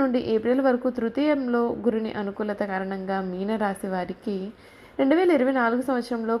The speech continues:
కొంత అనుకూలంగా ఫలితాలు కలిగే అవకాశం ఉంటుంది. మే నెల నుండి డిసెంబర్ నెల వరకు కూడా తృతీయంలో గురుడి ప్రతికూల ప్రభావం చేత మీన రాశి వారికి ఆర్థిక సమస్యలు, కుటుంబ సబ్-, సమస్యలు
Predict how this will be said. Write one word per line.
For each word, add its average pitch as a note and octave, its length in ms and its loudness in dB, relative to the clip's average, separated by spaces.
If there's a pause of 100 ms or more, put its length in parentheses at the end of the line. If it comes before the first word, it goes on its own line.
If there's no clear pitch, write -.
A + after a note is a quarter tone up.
కొంత A3+ 240 -2 (640)
అనుకూలంగా A#3+ 680 4 (540)
ఫలితాలు C4+ 440 2
కలిగే A3+ 280 2
అవకాశం G3+ 460 -2
ఉంటుంది. G3 420 -4 (640)
మే A#3+ 160 2 (120)
నెల A#3+ 260 2
నుండి A3 180 -2 (100)
డిసెంబర్ A3 420 0
నెల G3+ 180 -4
వరకు G3+ 220 -4 (100)
కూడా G#3 160 2 (120)
తృతీయంలో G#3+ 600 0
గురుడి G#3 280 -2
ప్రతికూల G3+ 440 -2
ప్రభావం F#3+ 380 0 (100)
చేత G#3 220 -4 (720)
మీన D#4 180 4 (140)
రాశి B3 240 2
వారికి A#3 300 0
ఆర్థిక G#3+ 340 -2
సమస్యలు, G#3+ 460 -2
కుటుంబ G#3 240 -2 (100)
సబ్-, F#3+ 260 -2 (220)
సమస్యలు G#3 480 -2